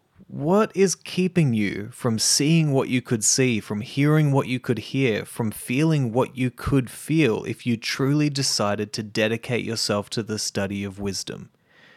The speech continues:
And what Seneca is saying in these couple of verses and what that Bible verse is saying are the same thing. It's like nothing is more important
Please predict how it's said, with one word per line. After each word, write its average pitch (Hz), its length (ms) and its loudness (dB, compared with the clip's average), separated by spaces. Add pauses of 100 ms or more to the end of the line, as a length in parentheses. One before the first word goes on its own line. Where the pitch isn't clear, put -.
(420)
And 123 260 4
what 123 300 2
Seneca 170 440 4
is 107 140 4
saying 107 320 4
in 98 120 2
these 123 180 2
couple 110 260 0
of 98 80 0
verses 98 480 -2
and 101 220 0
what 101 180 0
that 98 160 0
Bible 165 320 2
verse 101 340 -2
is - 140 -8
saying 95 400 -6
are 95 60 -6
the - 100 -14
same 92 340 -6
thing. 127 280 -6
It's - 160 -10
like 92 160 -8
nothing 151 640 0
is 110 300 -2
more 120 520 2 (220)
important - 920 -4